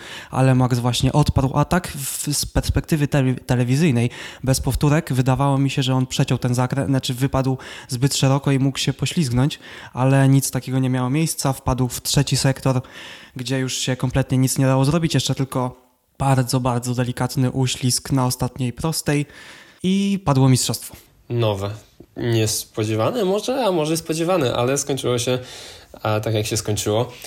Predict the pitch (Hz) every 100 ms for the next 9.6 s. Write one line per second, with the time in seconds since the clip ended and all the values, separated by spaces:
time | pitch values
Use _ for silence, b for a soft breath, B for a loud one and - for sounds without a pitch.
0 | B - 131 151 147 151 143 139 135 139
1 | 135 123 123 131 127 123 - - _ -
2 | 131 120 - - 135 135 139 - 117 123
3 | 127 120 120 120 120 117 - 131 139 151
4 | 160 - 113 110 117 117 120 123 117 110
5 | 110 110 110 110 107 104 107 - 120 127
6 | 151 160 B B B 110 107 107 117 120
7 | 135 135 131 127 127 147 107 98 104 101
8 | 98 127 - - - 104 101 92 101 98
9 | 104 104 104 104 120